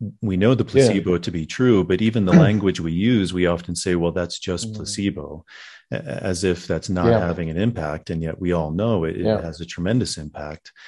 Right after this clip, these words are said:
Speaker 1: And, and so it kind of going back to this idea of belief or faith, which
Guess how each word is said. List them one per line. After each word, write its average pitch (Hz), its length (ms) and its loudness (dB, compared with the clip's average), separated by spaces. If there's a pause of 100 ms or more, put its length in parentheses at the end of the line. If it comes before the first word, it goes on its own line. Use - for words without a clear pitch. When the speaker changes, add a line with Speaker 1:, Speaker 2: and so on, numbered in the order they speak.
(460)
Speaker 1:
And, 98 240 0
and 98 260 -2
so 104 220 2
it 110 240 -4
kind 123 180 4
of 113 80 -2
going 110 280 4
back 98 220 2
to - 80 -6
this 92 200 -2
idea 92 420 0
of 87 220 -6
belief 104 640 -2 (100)
or 85 320 -2
faith, 85 640 -4
which 87 360 -4